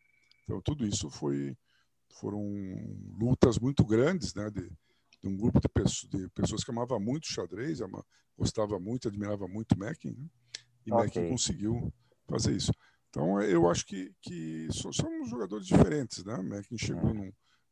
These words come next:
Speaker 1: num nível, jo-, ganhou dois interzonais, né? Jogou duas vezes, duas vezes candidatos, né? E, e, e, obviamente, também foi uma estrela fugaz no sentido que logo depois, praticamente depois de setenta e sete, do match com,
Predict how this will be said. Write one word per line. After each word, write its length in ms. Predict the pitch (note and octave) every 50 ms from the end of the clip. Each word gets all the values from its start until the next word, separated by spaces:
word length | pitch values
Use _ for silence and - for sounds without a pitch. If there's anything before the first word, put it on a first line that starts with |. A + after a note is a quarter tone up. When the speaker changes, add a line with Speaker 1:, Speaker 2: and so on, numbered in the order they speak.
| _ -
Speaker 1:
num 80 | B2+
nível, 480 | C3 A2+ A#2 C#3 D3 C#3+ C3 - G#2+ G2+
jo-, 120 | F2+ -
ganhou 300 | F#2 G2 G#2 A2 A2 G#2+
dois 300 | G#2 G2 A2 A2+ A2+ G2+
interzonais, 880 | G#2+ F#2+ - G2+ G2+ G#2 C#3+ D3 B2 A#2+ B2+ C3+ C3+ C3+ A#2 G2+ F#2+ -
né? 160 | G2 A#2+ D3+ - _ _ _ _ _ _
Jogou 300 | - - G2 F#2+ G2+ F#2+
duas 280 | - G#2+ G#2 G#2+ G2 F2
vezes, 240 | G2+ F#2+ - -
duas 240 | - - G#2+ G2 F#2
vezes 180 | G2 G2+ - -
candidatos, 760 | - G#2+ A2+ B2+ D#3 D3 A#2 A2+ B2 C#3 - - - G#2 -
né? 100 | B2 B2 - - _ _ _ _ _ _ _ _ _ _ _ _
E, 520 | - G#2+ G#2+ A2 - - C3+ C#3 C3 - - -
e, 120 | B2+ B2
e, 60 | A#2+ A#2+
obviamente, 500 | B2 B2 A#2+ D3 E3 C#3+ B2+ B2+ B2+ - -
também 400 | - D#3+ D3 B2+ B2 B2 B2 B2+ -
foi 120 | C#3+ C#3+
uma 140 | C#3 C#3+ C#3
estrela 280 | - - C#3 C3+ C3
fugaz 480 | B2 - - - G#2+ A2 A#2 B2+ C3+ C#3+
no 80 | E3+ E3
sentido 480 | - A3 G#3 - - D#3+ D#3 D3+ C#3
que 80 | F3 G3+
logo 240 | - C#3 C#3 - -
depois, 640 | D#3+ E3 - - B2+ B2+ C3 C#3+ C#3+ - - - - _ _ _ _ _ _ _ _ _ _ -
praticamente 540 | C3 B2+ A#2 - - - B2 A2 G#2+ A2
depois 180 | G#2+ - - A#2+
de 80 | - -
setenta 320 | A#2+ A2+ A#2 A2+ - B2
e 60 | G#2
sete, 400 | - - - A#2+ B2+ B2+ _ -
do 80 | G#2 F#2+
match 300 | G2 G2+ G2+ - - G#2+ -
com, 280 | - G2+ G2 F#2+ F#2